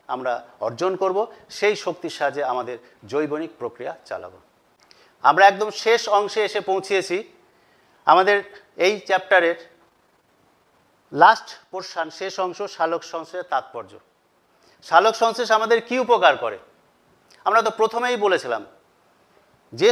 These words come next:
সকল জীবেরা নিজের খাদ্য নিজে তৈরি করতে পারে না, তারা সালোক সংশ্লেষের কারণেই বেঁচে আছে। উদ্ভিদের খাদ্য, সেই খাদ্যের গ্রহণ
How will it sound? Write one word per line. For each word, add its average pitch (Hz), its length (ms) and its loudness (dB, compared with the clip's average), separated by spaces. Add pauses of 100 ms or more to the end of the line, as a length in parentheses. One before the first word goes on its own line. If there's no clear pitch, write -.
(120)
সকল 233 320 6 (520)
জীবেরা 202 400 6 (560)
নিজের 196 260 0 (100)
খাদ্য 185 220 4 (140)
নিজে 202 160 0 (100)
তৈরি 190 240 0
করতে 202 200 -2 (100)
পারে 170 260 8
না, 104 60 0 (960)
তারা 165 160 8 (120)
সালোক 160 300 2 (140)
সংশ্লেষের 175 460 -8 (120)
কারণেই 151 380 0 (120)
বেঁচে 127 240 -8 (100)
আছে। - 140 -16 (840)
উদ্ভিদের 208 460 2 (160)
খাদ্য, 165 320 2 (1120)
সেই - 180 -2 (100)
খাদ্যের 170 460 2 (680)
গ্রহণ 156 360 2